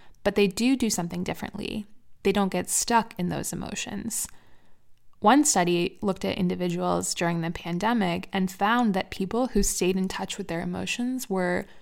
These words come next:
far better able to cope with the extreme stress that they were facing. Many of us default to either suppressing our negative emotions or allowing them to sweep us away,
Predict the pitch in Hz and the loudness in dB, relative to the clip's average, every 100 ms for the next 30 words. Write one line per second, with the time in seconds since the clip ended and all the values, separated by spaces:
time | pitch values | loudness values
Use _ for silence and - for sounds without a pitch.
0 | - - - - 202 220 240 - 170 185 | -20 -18 -8 2 4 6 4 2 0 -2
1 | - 180 190 240 247 185 - 202 196 196 | -4 -4 0 0 -2 -8 -6 -4 -2 -2
2 | - 180 - 170 - 160 170 170 - 254 | -2 -2 -4 -2 -2 0 -2 -2 2 2
3 | - 170 - - - - - - - 226 | 2 -6 -6 -8 -8 -8 -6 -6 -4 -4
4 | 220 - - - - - - - - - | -6 -8 -20 -20 -20 -20 -20 -20 -20 -20
5 | - - 208 262 311 233 202 - 190 - | -8 0 4 4 6 6 4 0 0 4
6 | 180 190 - - 190 185 190 180 - 185 | 4 4 0 -6 -4 -2 0 -2 -2 -2
7 | - 226 - 220 214 202 202 202 208 208 | 2 2 2 0 0 0 0 -2 -2 -2
8 | 202 196 196 196 202 196 190 - 185 185 | -2 0 0 0 0 -2 -2 -2 -2 0
9 | 190 190 180 185 185 185 185 - - 190 | 2 2 2 2 0 -2 -4 -4 -4 -4
10 | 185 180 - 190 190 185 254 | -4 -6 -4 -6 -4 -4 -4